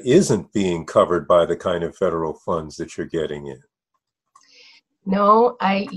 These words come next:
Speaker 2: we have over four hundred staff members who are now working remotely. Um, we made sure that our staff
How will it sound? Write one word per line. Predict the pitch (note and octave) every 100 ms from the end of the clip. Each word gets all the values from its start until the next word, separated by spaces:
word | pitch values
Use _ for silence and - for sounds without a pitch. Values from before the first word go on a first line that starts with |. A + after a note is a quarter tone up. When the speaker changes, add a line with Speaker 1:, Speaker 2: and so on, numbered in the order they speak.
| G3
Speaker 2:
we | A3
have | G#3 A3+ B3 C4 B3 A#3
over | G3+ G3+ G#3
four | G3 G3 A3
hundred | A3 G#3+ A3 G3+
staff | - G3 A3 A#3+
members | A3+ A3+ A3 A3 A3
who | A#3 G3+
are | F#3
now | F#3 F#3 G3 F#3+
working | F#3 F#3 - F#3+ F#3+ F#3
remotely. | F3+ F3+ F3 G3+ A3 A#3+ B3+ C4 _ - _ _ F3+
Um, | F3+ E3+ E3+ F3
we | F3 G#3+
made | G#3 G#3 F#3+
sure | - F#3+ F#3+ A3 B3+ A#3 F#3+
that | F3+ F3
our | - F3+
staff | F#3 - F3 F3+ F#3